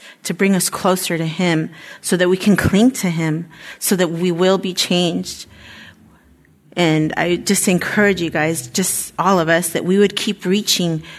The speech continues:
even when we don't understand, even when we don't know.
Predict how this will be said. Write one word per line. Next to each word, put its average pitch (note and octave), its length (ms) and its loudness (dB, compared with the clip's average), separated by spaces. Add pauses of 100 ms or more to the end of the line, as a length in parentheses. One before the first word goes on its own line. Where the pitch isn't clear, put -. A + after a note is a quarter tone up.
(140)
even A#3+ 280 6
when A3 140 6
we F#3 100 2
don't F#3 280 2
understand, F3+ 760 -2 (500)
even A#3 340 6
when F3+ 140 2
we E3 120 2
don't D#3+ 260 -2
know. E3 380 -2